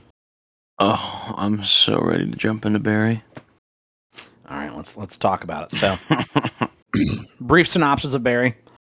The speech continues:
Speaker 2: Uh, it's about an ex-Marine who's turned into a contract killer who is becoming bored with his job slash his life, and he ends up catching the acting bug and <laughs> wants to attempt a career change.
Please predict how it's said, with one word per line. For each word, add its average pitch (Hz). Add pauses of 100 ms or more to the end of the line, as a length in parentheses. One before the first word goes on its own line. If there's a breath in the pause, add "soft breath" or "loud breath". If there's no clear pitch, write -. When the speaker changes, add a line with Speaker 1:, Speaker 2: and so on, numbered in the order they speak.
(260)
Speaker 2:
Uh, 113
it's 120
about 117
an 113
ex-Marine 135
who's 127
turned 127
into 117
a 101
contract 143
killer 180 (340 soft breath)
who 123
is 113
becoming 123
bored 135
with 123
his 113
job 120
slash 120
his 107
life, 120 (440 soft breath)
and 113
he 120
ends 123
up 135
catching 135
the 131
acting 135
bug 120
and 120 (140)
<laughs> -
wants 127
to 147
attempt 139
a 151
career 147
change. -